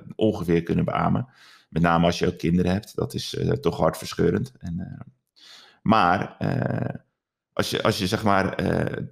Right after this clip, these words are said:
die lessen die je vanuit zo'n scheiding, eh, eh, ja, toch daaraan o-, over hebt gehouden en je kunt die meenemen naar jouw toekomst. Ja, de, van, voor de lessen ben ik dankbaar. Eh, eh,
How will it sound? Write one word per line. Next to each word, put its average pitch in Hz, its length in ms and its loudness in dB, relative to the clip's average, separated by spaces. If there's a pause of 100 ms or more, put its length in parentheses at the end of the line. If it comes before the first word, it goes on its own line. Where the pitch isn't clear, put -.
die 107 180 4
lessen 101 560 2
die 87 180 0
je 95 100 6
vanuit 95 280 2
zo'n 92 120 0
scheiding, 101 640 2
eh, 85 440 -2
eh, - 560 -6 (120)
ja, 95 140 -2
toch - 340 -2 (140)
daaraan 98 460 2
o-, 113 200 4 (120)
over 151 260 4
hebt 117 160 0
gehouden 87 380 2
en 98 80 2
je 98 80 2
kunt 110 240 2
die 101 120 4
meenemen 101 580 6
naar 92 120 4
jouw 90 160 4
toekomst. - 580 -2 (580)
Ja, 78 400 -6 (520)
de, 104 420 4
van, 110 220 2
voor 120 140 4
de 107 100 6
lessen 120 280 4
ben 90 100 4
ik 87 120 2
dankbaar. 101 560 2 (420)
Eh, 98 440 -4
eh, - 500 -6